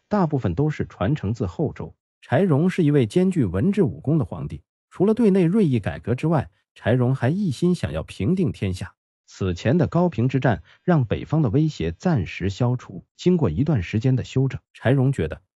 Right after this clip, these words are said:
再次出兵的时机已经到来。只不过，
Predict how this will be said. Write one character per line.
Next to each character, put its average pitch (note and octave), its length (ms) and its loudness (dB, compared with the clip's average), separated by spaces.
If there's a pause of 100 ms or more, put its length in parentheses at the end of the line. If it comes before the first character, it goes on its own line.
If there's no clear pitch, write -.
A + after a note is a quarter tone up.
再 F3+ 240 2
次 G#2+ 200 0
出 F3 240 0
兵 F3 160 4
的 B2+ 80 2
时 - 200 -4
机 C3+ 320 0
已 D2 200 -6
经 C3+ 240 2
到 D3 220 -2
来。 F2 240 -14 (140)
只 - 140 -4
不 F#2+ 100 -6
过， E2+ 320 -4